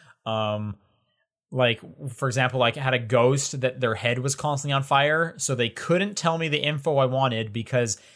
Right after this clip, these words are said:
they would always get distracted by the fire on their head. They would, like, start telling me, "Oh, you need to go talk to, oh God, my head's on fire!" Like, it,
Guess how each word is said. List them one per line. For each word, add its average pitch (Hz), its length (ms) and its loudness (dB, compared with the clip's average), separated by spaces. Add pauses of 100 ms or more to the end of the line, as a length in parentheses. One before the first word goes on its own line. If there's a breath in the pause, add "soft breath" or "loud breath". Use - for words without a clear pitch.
(100)
they 131 100 0
would 131 220 2
always 147 420 4
get 135 220 0
distracted 135 880 0
by 123 120 4
the 120 100 0
fire 123 460 4
on 117 100 2
their 107 120 0
head. 98 320 -10 (340 soft breath)
They 123 100 0
would, 127 140 0
like, 123 160 2
start 151 420 2
telling 151 260 0
me, 143 200 0 (180 loud breath)
"Oh, 247 140 6
you 196 140 2
need 277 140 -4
to 190 60 -8
go 180 120 2
talk 165 280 0
to, 147 200 0 (380 loud breath)
oh 277 300 6
God, 370 360 6
my 392 200 8
head's 415 260 8
on 480 220 8
fire!" 415 580 4 (1400 soft breath)
Like, 156 300 0
it, 170 220 -16